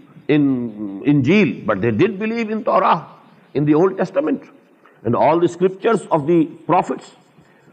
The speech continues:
So actually they are called Ahlul Kitab, people of the book, and they have been addressed to in the Quran directly,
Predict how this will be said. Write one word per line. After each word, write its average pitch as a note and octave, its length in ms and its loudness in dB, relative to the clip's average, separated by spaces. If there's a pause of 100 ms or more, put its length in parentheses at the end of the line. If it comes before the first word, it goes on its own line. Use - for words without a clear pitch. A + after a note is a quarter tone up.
So D3+ 120 0
actually A3 540 0
they G3 160 4
are F3+ 260 2
called D#3+ 520 0 (600)
Ahlul D#3+ 360 0
Kitab, C#3 520 0 (420)
people F#3 320 2
of B2 120 -4
the C3+ 80 0
book, D#3 340 -2 (640)
and C#3+ 200 0
they G3+ 180 6
have D#3+ 200 0
been D#3+ 180 0
addressed C3+ 440 -2
to C#3+ 200 4
in B2+ 120 2
the A#2 100 2
Quran B2 560 0
directly, E3+ 680 -2